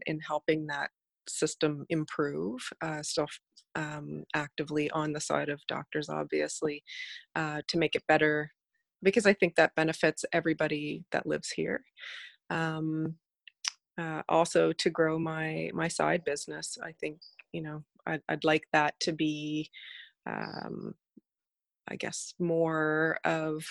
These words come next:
uh, of what I do, um, as well, uh, you know, getting out and getting active with my family.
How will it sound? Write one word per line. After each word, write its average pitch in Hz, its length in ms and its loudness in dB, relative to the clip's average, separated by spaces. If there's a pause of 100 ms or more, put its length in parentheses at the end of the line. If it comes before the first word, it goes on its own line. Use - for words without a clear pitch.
(300)
uh, - 400 -6 (120)
of 165 300 -2
what 165 200 4
I 156 160 4
do, 165 420 2 (180)
um, 160 600 -2 (560)
as 160 180 2
well, 151 680 0 (680)
uh, 151 500 -8 (680)
you 165 80 -4
know, 160 180 -4
getting 170 280 8
out 160 240 4
and 170 100 0
getting 165 260 4
active 160 340 -2
with 160 160 -2
my 160 140 -2
family. 165 760 2